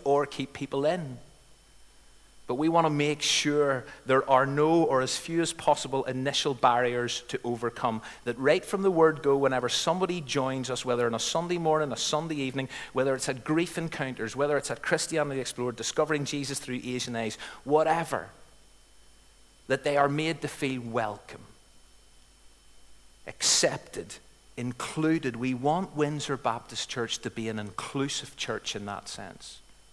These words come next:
a truly inclusive church. We also want to limit the stylistic barriers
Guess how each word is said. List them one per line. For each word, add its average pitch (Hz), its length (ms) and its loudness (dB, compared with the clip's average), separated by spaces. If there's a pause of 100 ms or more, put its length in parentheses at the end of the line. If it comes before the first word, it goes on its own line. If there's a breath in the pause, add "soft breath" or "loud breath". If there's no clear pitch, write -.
(140)
a - 140 -20
truly 175 640 4
inclusive 120 760 -8 (280)
church. - 600 -12 (2500 soft breath)
We 151 120 4
also 175 260 8
want 151 260 6
to 139 60 2
limit 135 520 2
the 123 80 -4
stylistic 135 920 0
barriers 117 800 0